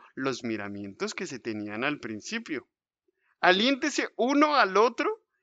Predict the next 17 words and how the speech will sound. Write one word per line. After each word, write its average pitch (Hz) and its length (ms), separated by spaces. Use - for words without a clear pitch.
en 151 200
las 135 200
luchas 156 500
de 160 140
la 104 120
vida. 180 320
Procure 226 800
cada 247 400
uno 196 320
favorecer 127 720
la 160 160
felicidad 117 640
del 117 240
otro. 196 320
Haya 180 400
entre 131 480
ellos 180 320